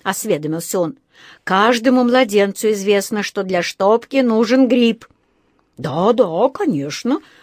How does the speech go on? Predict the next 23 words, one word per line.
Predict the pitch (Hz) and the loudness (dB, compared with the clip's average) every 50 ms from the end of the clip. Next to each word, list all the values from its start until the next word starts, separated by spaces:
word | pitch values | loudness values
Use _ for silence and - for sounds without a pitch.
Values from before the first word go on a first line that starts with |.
| _ _ | _ _
поспешно | - 196 185 - - 196 185 175 - 247 233 | -6 -6 -6 -4 -6 -8 -8 -6 -4 -6 -6
кивнул | - 220 190 180 180 185 196 | -4 -4 -4 -2 -4 -4 -4
медвежонок, | 202 190 180 190 190 196 175 175 165 160 165 165 160 - _ _ _ _ _ _ _ _ | -6 -6 -6 -6 -6 -4 -4 -2 -2 -2 -4 -6 -10 -12 _ _ _ _ _ _ _ _
завидев, | - 190 220 226 214 214 220 190 196 190 - | -6 -2 -2 0 0 -2 -2 -4 -4 -6 -8
что | - - 208 | -6 -6 -6
на | 196 196 190 | -4 -4 -6
физиономии | - 202 185 190 185 185 190 185 185 185 180 180 | -8 -8 -6 -4 -4 -4 -4 -4 -6 -4 -4 -4
мистера | 185 185 185 180 - - 175 175 170 | -4 -6 -6 -8 -8 -8 -8 -8 -8
Карри | - - 262 320 320 233 147 156 - _ _ _ _ _ | -6 -6 -4 -4 -2 -4 -6 -8 -10 _ _ _ _ _
снова | - - - 277 277 247 | -10 -4 -2 0 2 2
собирается | 247 - - 202 190 208 208 208 202 196 - 214 | 0 -2 -4 -6 -4 -2 -2 -2 -4 -4 -6 -8
гроза. | 190 185 196 196 196 170 160 127 135 - _ _ _ _ _ _ _ - - - - | -6 -4 -4 -4 -4 -4 -6 -8 -10 -14 _ _ _ _ _ _ _ -20 -20 -18 -12
«Я | - 226 202 262 269 240 240 | -8 -2 2 2 4 4 2
его | 254 254 285 277 311 | 2 0 0 0 2
возьму, | 285 339 370 370 - 427 440 370 240 180 | 2 2 0 0 0 0 0 2 2 2
миссис | 185 220 262 277 269 - 285 285 269 | 2 4 2 2 2 0 -2 -4 -2
Берд. | 262 262 311 196 156 - - - - - - | 0 2 2 2 2 -2 -8 -20 -20 -16 -6
Я | - 339 392 339 269 | 0 2 2 2 2
знаю, | 202 220 220 185 160 170 175 170 | 2 0 -2 -2 0 -2 -2 -2
где | 180 175 185 | -2 -4 -4
она | 180 175 175 170 170 | -4 -2 -2 -2 -2
их | 170 175 | -2 -4
держит». | 175 170 175 175 165 160 165 170 170 _ | -2 -2 0 0 0 -2 -4 -8 -8 _